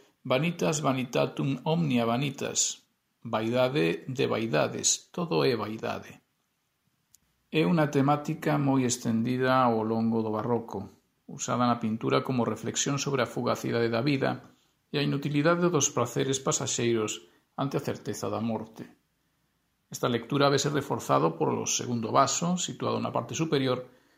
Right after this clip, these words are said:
composto por flores brillantes e frescas, situado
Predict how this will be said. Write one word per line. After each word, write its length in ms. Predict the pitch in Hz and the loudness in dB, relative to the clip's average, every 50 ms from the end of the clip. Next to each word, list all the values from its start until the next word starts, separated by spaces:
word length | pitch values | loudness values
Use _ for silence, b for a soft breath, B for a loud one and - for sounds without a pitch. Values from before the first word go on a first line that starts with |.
| b b b b | b b b b
composto 480 | - - - 143 170 180 175 175 202 190 | -10 -6 -4 0 0 0 2 2 0 2
por 160 | 170 156 156 | 2 0 0
flores 320 | - 156 151 143 135 131 | 2 2 2 2 0 -2
brillantes 640 | 143 127 123 120 135 151 160 156 - 175 170 - - | -2 0 0 2 2 2 0 0 -2 -2 -2 -2 -4
e 20 | 151 | -4
frescas, 760 | - - 165 143 - - - - - - - - - - - - _ _ | -2 0 0 0 0 -2 -6 -8 -10 -8 -8 -10 -10 -12 -16 -20 _ _
situado 640 | - - - - - - 120 123 127 127 135 139 139 | -16 -16 -14 -14 -10 -4 -2 0 2 4 4 4 2